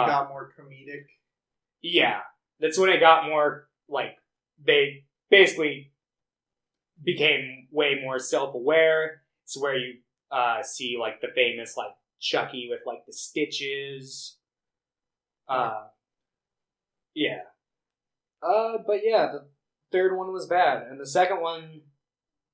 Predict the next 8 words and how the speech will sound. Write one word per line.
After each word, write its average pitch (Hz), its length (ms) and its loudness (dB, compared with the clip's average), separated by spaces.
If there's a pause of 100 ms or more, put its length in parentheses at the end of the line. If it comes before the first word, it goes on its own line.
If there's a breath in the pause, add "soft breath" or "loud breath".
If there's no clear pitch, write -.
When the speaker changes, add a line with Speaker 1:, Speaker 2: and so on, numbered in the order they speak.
(140)
Speaker 1:
is 143 200 -14
not 147 520 -2
very 160 320 -2
good 139 240 -4
either, 123 560 -6
although 131 680 -4 (720)
the 127 540 -2
whole 147 500 -6